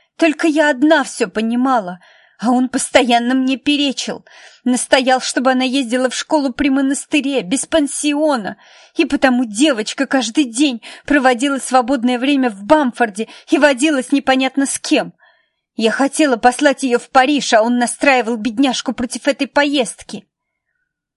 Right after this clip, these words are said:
"А может, Кэти сама не хотела ехать?" — робко спросила Мередит. Аделина долго молчала.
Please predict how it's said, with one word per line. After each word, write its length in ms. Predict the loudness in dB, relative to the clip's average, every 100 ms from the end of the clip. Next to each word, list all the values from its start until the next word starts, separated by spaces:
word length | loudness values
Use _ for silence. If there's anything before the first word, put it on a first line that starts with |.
| _ _ _ _ _ _ _
"А 100 | -4
может, 380 | -4 -2 -6 -8
Кэти 380 | -6 -6 -6 -12
сама 560 | -12 -10 -4 -2 -2 -2
не 120 | -4
хотела 440 | -6 -8 -6 -6
ехать?" — 540 | -6 -8 -10 -12 -20 -20 -20 -6
робко 320 | -4 -4 -6
спросила 540 | -12 -8 -8 -6 -8 -6
Мередит. 640 | -4 -4 -6 -12 -18 _ _ _ _ _ _ _ _ -8
Аделина 500 | -6 -6 -6 -6 -6
долго 320 | -6 -6 -8
молчала. 720 | -8 -10 -10 -6 -6 -6 -12